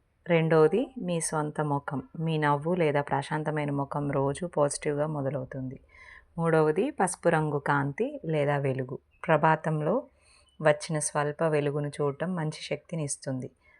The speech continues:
తులసి చెట్టు, ఇంట్లో ఉంటే తులసి మొక్కను చూడటం శుభప్రదం. గోమాత, పక్షులు, నెచ్చలి ప్రకృతి. ప్రకృతిని చూడటం మనసుకు ప్రశాంతత ఇస్తుంది. స్వామి ఫోటో, మీరు ఆరాధించే దేవుడి, శివుడు, వె-,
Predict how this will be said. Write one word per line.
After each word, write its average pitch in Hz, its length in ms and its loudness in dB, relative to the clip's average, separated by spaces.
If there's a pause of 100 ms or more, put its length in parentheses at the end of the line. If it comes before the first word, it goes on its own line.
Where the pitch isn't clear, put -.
(160)
తులసి 165 400 2
చెట్టు, 139 200 -4
ఇంట్లో 156 460 0
ఉంటే 170 400 -2 (120)
తులసి 160 320 2
మొక్కను 147 360 -2
చూడటం 151 600 -4
శుభప్రదం. 139 640 -2 (560)
గోమాత, 151 720 2
పక్షులు, 143 520 0 (260)
నెచ్చలి 156 460 -2
ప్రకృతి. 143 720 -2 (280)
ప్రకృతిని 170 560 -2 (100)
చూడటం 175 360 -2
మనసుకు 156 500 -4
ప్రశాంతత 151 520 0
ఇస్తుంది. 151 560 -4 (560)
స్వామి 170 440 2
ఫోటో, 143 440 -2 (1120)
మీరు 165 180 2
ఆరాధించే 160 600 4
దేవుడి, 151 580 -2 (220)
శివుడు, 151 520 -2
వె-, 143 180 0